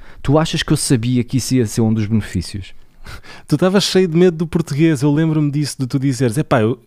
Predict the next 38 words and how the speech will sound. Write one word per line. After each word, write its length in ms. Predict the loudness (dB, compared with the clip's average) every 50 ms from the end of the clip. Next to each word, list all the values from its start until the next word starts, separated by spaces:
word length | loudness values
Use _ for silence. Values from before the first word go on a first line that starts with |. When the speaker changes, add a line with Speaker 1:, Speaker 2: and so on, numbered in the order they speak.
| _ -8
Speaker 2:
a 40 | -6
gente, 140 | -2 -2 0
nós 180 | 0 0 0
devíamos 220 | 0 0 -2 -2 0
fazer 200 | 0 0 0 0
isto 180 | 0 -2 -2 -2
era 180 | 0 0 0 0
em 60 | 0
inglês, 380 | 0 0 0 2 2 0 0 -2
porque 260 | -4 -8 -4 -2 -2
eu 120 | -2 -2
tô, 240 | -2 -2 -2 -2 -4 -4 -10 -16 -20 -20 -20 -12
falo 260 | -4 0 0 0 2
bem 160 | 2 0 2 2
em 200 | 0 0 0 0
inglês." 440 | 0 0 2 2 2 0 -2 -6 _ _ -20 -20 -20 _ _ -10
E 40 | -6
chegavas 300 | 0 2 2 2 2 0
cheio 180 | 0 0 0
de, 100 | 0 -2 -6 -12 -12
cheio 240 | -8 -2 0 0 0
de 160 | 0 -2 -4
termos. 500 | 0 2 4 4 4 2 -2 -6 -8 -14 -20 -12 -4
Speaker 1:
Mas 180 | -2 -2 2 2
eu 80 | 2 4
ainda 220 | 4 2 2 0 0
falo 260 | 0 2 2 2 2
bem 240 | 4 2 2 2 2
em 100 | 0 0
inglês, 380 | 0 2 2 4 4 4 2 0
o 60 | -2
português 400 | -2 -4 -2 0 2 2 2 4
ainda, 460 | 2 2 4 2 2 2 2 2 0
ainda 260 | 0 0 0 -2 -2
estou 240 | -2 0 0 2 2
a 40 | 2
arrancar, 460 | 2 2 0 0 2 2 2 4 4
mas 240 | 4 2 2 0 -2